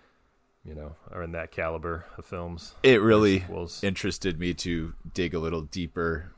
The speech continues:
Speaker 2: and
Speaker 1: Yeah.
Speaker 2: explore some of the older sequels that are, you don't, they're not necessarily better, but that, I'm just gonna say some of them are better.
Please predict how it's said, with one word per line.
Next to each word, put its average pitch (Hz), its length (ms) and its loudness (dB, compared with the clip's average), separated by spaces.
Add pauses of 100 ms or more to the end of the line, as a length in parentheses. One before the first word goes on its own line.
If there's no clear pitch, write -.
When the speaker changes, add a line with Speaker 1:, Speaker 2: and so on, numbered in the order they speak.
(120)
Speaker 2:
and 82 580 -4
Speaker 1:
Yeah. 80 200 -6 (220)
Speaker 2:
explore 87 720 -4
some 80 260 -8
of 73 60 -10
the 78 100 -6
older 76 320 -6
sequels 78 800 -10
that 80 200 -4
are, 80 240 -6 (1400)
you 85 120 -6
don't, 98 380 0
they're 101 100 0
not 82 160 0
necessarily 82 520 -2 (100)
better, 80 320 0
but 78 240 -6 (460)
that, 90 200 -6
I'm 98 80 -8
just 107 160 -6
gonna 101 100 -2
say 92 200 2
some 104 220 -4
of 98 60 -6
them 101 160 -2
are 95 60 0
better. 98 400 -2